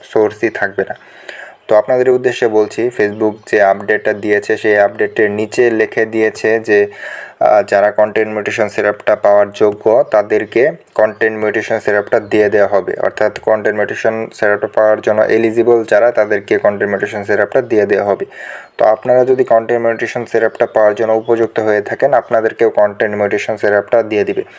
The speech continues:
আপনাদের পেজে যেহেতু already ads on reels এবং Insta Ads সেটআপটা চালু রয়েছে, তো আপনারা কিন্তু কনটেন্ট মনিটাইজেশন সেটআপটা অবশ্যই পাবেন, যেটা, আহ, মনে করা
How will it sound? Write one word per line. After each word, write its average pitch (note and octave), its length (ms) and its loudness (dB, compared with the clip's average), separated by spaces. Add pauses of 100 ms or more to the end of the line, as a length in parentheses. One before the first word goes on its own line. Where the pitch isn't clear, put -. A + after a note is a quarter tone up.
(300)
আপনাদের A#2 420 0
পেজে A#2 360 0
যেহেতু A#2+ 340 0
already A2+ 400 2
ads G#2 220 0
on A2+ 180 -2
reels A2 300 0
এবং A2 220 0
Insta G#2+ 380 -6
Ads G#2+ 240 0
সেটআপটা G#2+ 380 0
চালু G#2+ 380 0
রয়েছে, G#2 480 2 (500)
তো A#2 80 2
আপনারা A2+ 360 0
কিন্তু A#2 220 -4
কনটেন্ট G#2+ 340 -2
মনিটাইজেশন A2 380 -6
সেটআপটা G#2+ 580 0
অবশ্যই G#2+ 540 0
পাবেন, G#2 500 0
যেটা, G2 540 2
আহ, F#3+ 160 4
মনে G3 400 0
করা G3 300 2